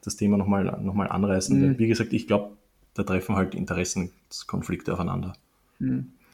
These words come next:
Speaker 2: Und wirklich, also ich hab's ja auch im Podcast oder in der, in dem, in dem Segment vorhin mit Marc nochmal angesprochen, die Hertha hat sich ja trotz alledem, dass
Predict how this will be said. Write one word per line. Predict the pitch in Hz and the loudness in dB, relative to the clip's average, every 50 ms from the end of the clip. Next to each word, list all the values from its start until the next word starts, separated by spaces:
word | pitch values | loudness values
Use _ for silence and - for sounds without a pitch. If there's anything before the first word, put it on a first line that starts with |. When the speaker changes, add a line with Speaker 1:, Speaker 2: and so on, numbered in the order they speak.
| - - _ - | -20 -14 _ 0
Speaker 2:
Und | 147 139 135 127 117 | 2 2 2 4 4
wirklich, | 147 147 - 151 139 - - - - - - | 2 4 4 4 2 2 -2 -12 -12 -8 -4
also | 147 143 151 139 135 131 - - - - - - - - - | 0 4 4 4 4 2 -2 -12 -20 -20 -20 -20 -18 -12 -4
ich | 135 - | 0 0
hab's | 143 - - - | 0 2 4 4
ja | 131 | 4
auch | 135 - | 4 4
im | 135 | 2
Podcast | - - 147 - - 135 131 131 - - | 2 2 0 2 4 2 2 2 0 0
oder | - 139 131 - | 2 4 4 4
in | - - - - | 4 2 2 4
der, | 139 135 131 - - | 4 4 4 2 0
in | - - 139 127 - - 135 | -6 -6 -6 -4 -2 2 4
dem, | 135 131 127 120 | 4 4 4 4
in | 127 | 2
dem | 131 127 | 2 2
Segment | - 147 - - 139 135 - | 0 2 4 6 4 6 6
vorhin | - 139 139 | 6 8 8
mit | 135 123 | 8 8
Marc | 135 135 143 147 - | 8 6 6 6 4
nochmal | 139 127 123 160 | 2 2 2 2
angesprochen, | 156 - - - - 147 139 151 139 135 - - - - - - _ _ _ _ - | 0 -2 -2 0 0 2 2 2 0 -2 -4 -10 -20 -20 -20 -20 _ _ _ _ 0
die | 135 139 | 2 2
Hertha | 143 143 143 | 4 4 4
hat | 135 139 139 | 2 2 0
sich | - 139 143 | 0 2 2
ja | |
trotz | 127 - - 156 156 - - | 2 4 4 2 2 2 4
alledem, | - 143 151 135 139 143 156 160 151 147 135 | 6 8 8 10 10 10 10 10 10 8 8
dass | 135 - - | 6 2 0